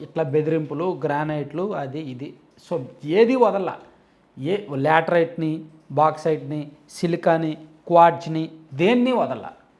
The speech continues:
గత ఐదేళ్లలో. అయితే పొలిటికల్ కరప్షన్ ఎక్కువ, ఎక్-, ఎప్పుడూ జరిగేదే, కానీ వైసీపీ అధికారంలో ఉన్న ఐదేళ్ళు కొత్తగా, కొత్త కొత్తగా జరిగింది, బరి తెగించేశారు, బరి తెగింపుగా జరిగింది, ఇంకా దానికి అన్‌లిమిటెడ్ అనమాట.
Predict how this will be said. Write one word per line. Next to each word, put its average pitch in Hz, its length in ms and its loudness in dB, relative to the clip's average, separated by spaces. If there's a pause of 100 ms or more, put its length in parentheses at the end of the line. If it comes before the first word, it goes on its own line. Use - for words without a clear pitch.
(920)
గత 147 100 -4
ఐదేళ్లలో. 160 520 0 (200)
అయితే 202 400 -2 (600)
పొలిటికల్ 175 300 0
కరప్షన్ 214 380 0
ఎక్కువ, 196 360 -6
ఎక్-, 160 240 -8
ఎప్పుడూ 190 320 -4
జరిగేదే, 165 420 -2 (140)
కానీ 233 160 0
వైసీపీ 202 460 -4
అధికారంలో 202 500 -2
ఉన్న 196 120 -4
ఐదేళ్ళు 190 500 -4 (400)
కొత్తగా, 220 400 0
కొత్త 214 400 -6
కొత్తగా 214 340 0
జరిగింది, 175 400 -2
బరి 170 360 0
తెగించేశారు, 226 640 0 (880)
బరి 160 240 0
తెగింపుగా 214 460 2
జరిగింది, 135 480 -4
ఇంకా 135 160 -10
దానికి 151 260 -6
అన్‌లిమిటెడ్ 190 480 -4
అనమాట. 104 280 -14